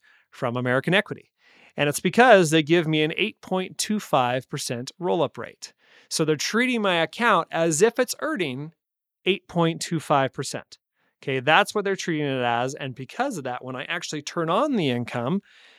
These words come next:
even if my account does nothing, let's say it earns zero, okay? My, let's say my account is still worth five hundred thousand dollars. But the income account is affected by the eight point two five percent roll-up rate that I'm getting from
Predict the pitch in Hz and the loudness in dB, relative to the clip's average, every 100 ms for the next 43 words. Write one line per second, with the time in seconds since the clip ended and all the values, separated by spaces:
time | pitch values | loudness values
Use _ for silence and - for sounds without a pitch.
0 | _ _ _ _ 226 277 269 220 202 185 | _ _ _ _ 0 2 4 2 2 0
1 | 170 - 202 180 - 143 147 139 139 139 | 0 -2 -4 -4 -4 -6 -4 -4 -6 -6
2 | 190 - - _ _ _ _ _ _ _ | -6 -8 -20 _ _ _ _ _ _ _
3 | - 160 180 170 151 - 135 127 127 123 | 0 2 2 2 0 0 -4 -4 -6 -8
4 | - 123 117 175 175 92 - _ _ _ | -12 -10 -4 -2 -2 -4 -12 _ _ _
5 | - 120 117 147 135 143 156 - 175 156 | -8 -4 -2 -2 -2 0 -2 0 0 2
6 | 151 - 156 165 - 175 - 202 160 151 | 0 -2 -4 -4 -8 -8 -4 -2 0 -2
7 | - 151 139 143 147 143 147 180 - - | 0 -2 0 -2 0 0 0 -2 -2 -10
8 | - - _ - - - - _ _ _ | -18 -18 _ -20 -20 -20 -20 _ _ _
9 | _ 180 147 - - _ - 135 - 196 | _ 4 4 0 -18 _ -10 -8 -2 0
10 | 240 240 156 127 - 113 90 - - _ | 0 0 0 -2 -6 -10 -10 -10 -12 _
11 | _ _ _ - 143 151 - 208 - 113 | _ _ _ -6 -2 -2 2 0 0 -12
12 | 113 120 127 - 170 - - 175 170 - | -6 -6 -4 -4 -4 -4 -6 -6 -6 -6
13 | - 196 175 - 151 147 - 143 - 123 | -4 -4 -4 0 2 2 -4 -8 -6 -8
14 | 123 - 180 214 180 110 117 117 - 131 | -10 -8 -4 0 0 -2 -6 -8 -6 -6
15 | 127 123 143 151 156 - 120 123 | -6 -2 -2 -2 -6 -8 -8 -8